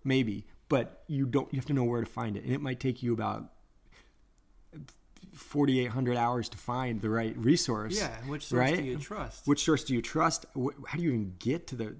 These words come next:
Speaker 1: there's not gonna be one source that has all the answers, that has parts and pieces. It's dispersed.
Speaker 2: I
Speaker 1: The
Speaker 2: hardly get to the bottom of the first page of Google
Speaker 1: Yeah.
Speaker 2: when I search
Speaker 1: No,
Speaker 2: it.
Speaker 1: and you,
Speaker 2: It's so
Speaker 1: you know,
Speaker 2: boring.
Speaker 1: nobody looks past the first page on Google results. It's,
Speaker 2: Yeah.
Speaker 1: it's,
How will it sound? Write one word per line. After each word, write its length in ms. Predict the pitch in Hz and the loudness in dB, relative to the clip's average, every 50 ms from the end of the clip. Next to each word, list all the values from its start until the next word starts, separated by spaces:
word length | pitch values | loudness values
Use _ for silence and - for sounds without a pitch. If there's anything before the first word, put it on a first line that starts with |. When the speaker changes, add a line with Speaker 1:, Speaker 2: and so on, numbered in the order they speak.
| 170 - | -8 -4
Speaker 1:
there's 160 | 156 143 156 | -2 0 0
not 120 | 185 160 | 0 0
gonna 120 | - 175 160 | 0 0 2
be 80 | 147 | 2
one 260 | 127 120 117 135 135 120 | 2 2 2 0 -2 -4
source 240 | - - - - | -4 -4 -6 -8
that 100 | - - | -6 -6
has 120 | 117 110 - | -6 -6 -6
all 180 | - - 113 | -4 -4 -4
the 180 | 110 107 101 110 | -4 -4 -4 -6
answers, 240 | 123 131 - 107 - | -6 -6 -8 -8 -10
that 80 | - | -10
has 100 | - 101 - | -10 -12 -10
parts 300 | - - 135 127 123 - | -8 -4 -4 -2 -2 -2
and 100 | 120 110 | -4 -6
pieces. 280 | 98 - 135 117 - - | -2 -2 -4 -4 -4 -6
It's 240 | 123 - - - - | -6 -4 -4 -4 -6
dispersed. 560 | - 131 135 143 - - - 190 170 - - - - - - - - | -4 -2 0 2 2 2 2 0 -2 -2 -4 -8 -12 -12 -14 -8 -2
Speaker 2:
I 80 | - 175 | 0 2
Speaker 1:
The 60 | 175 | 2
Speaker 2:
hardly 280 | 214 214 208 202 185 170 | 2 2 0 0 -2 -2
get 180 | 147 170 165 | -2 -2 -4
to 80 | - 170 | -4 -4
the 80 | 147 | -4
bottom 300 | 139 123 143 147 151 143 | -2 0 0 0 0 -2
of 60 | 135 127 | -4 -6
the 60 | 123 | -8
first 320 | - - 156 147 135 - | -8 -8 -8 -8 -8 -8
page 380 | - 135 143 139 135 123 107 110 | -8 -6 -4 -2 -2 -4 -4 -6
of 120 | 120 180 | -4 -2
Google 160 | 156 170 196 | 0 4 4
Speaker 1:
Yeah. 240 | 233 294 392 - 151 120 | 4 4 4 2 -2 -4
Speaker 2:
when 100 | 120 160 | -4 -6
I 60 | 165 | -4
search 380 | - - - - 180 196 214 | -4 -4 -2 0 0 2 4
Speaker 1:
No, 240 | 233 269 277 220 147 | 4 4 4 4 2
Speaker 2:
it. 100 | - - | 2 4
Speaker 1:
and 120 | 180 190 185 | 4 4 4
you, 120 | 190 202 | 4 2
Speaker 2:
It's 80 | - 165 | 0 0
so 60 | 190 | 0
Speaker 1:
you 60 | 202 | 2
know, 80 | 196 175 | 4 4
Speaker 2:
boring. 120 | 170 180 | 6 6
Speaker 1:
nobody 220 | 185 185 196 208 202 | 4 4 6 6 6
looks 160 | 190 185 - | 4 4 2
past 240 | - 196 175 165 - | 2 0 0 0 0
the 60 | 160 | -2
first 240 | 143 165 160 147 - | -2 -2 -2 -2 2
page 180 | 175 165 151 | 2 2 4
on 100 | 165 156 | 4 4
Google 280 | 160 196 214 185 143 110 | 4 4 2 2 2 0
results. 440 | 101 113 107 110 101 95 104 - - | -2 -2 -4 -4 -6 -8 -8 -6 -6
It's, 160 | 131 135 135 | -4 -4 -2
Speaker 2:
Yeah. 60 | 135 | -2
Speaker 1:
it's, 160 | 139 151 127 | -2 -2 -4